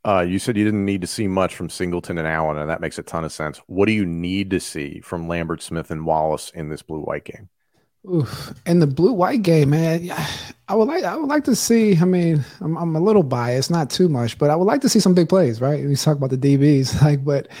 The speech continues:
Speaker 2: I would like to see some big plays, like some one-touch plays where you think of explosive,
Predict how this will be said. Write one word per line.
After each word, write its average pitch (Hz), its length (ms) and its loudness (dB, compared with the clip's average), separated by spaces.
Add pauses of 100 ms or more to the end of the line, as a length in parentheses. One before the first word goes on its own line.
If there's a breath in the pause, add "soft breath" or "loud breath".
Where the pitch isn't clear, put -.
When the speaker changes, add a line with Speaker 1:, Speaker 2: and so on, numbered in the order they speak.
(240 loud breath)
Speaker 2:
I 156 240 2
would 170 140 4
like 180 180 4
to 160 100 4
see 156 140 4
some 147 180 2
big 143 200 2
plays, 135 360 4
like 131 140 2
some 135 160 0
one-touch 135 360 2
plays 131 260 2
where 131 120 4
you 127 100 4
think 131 260 0
of 123 120 2
explosive, 127 720 0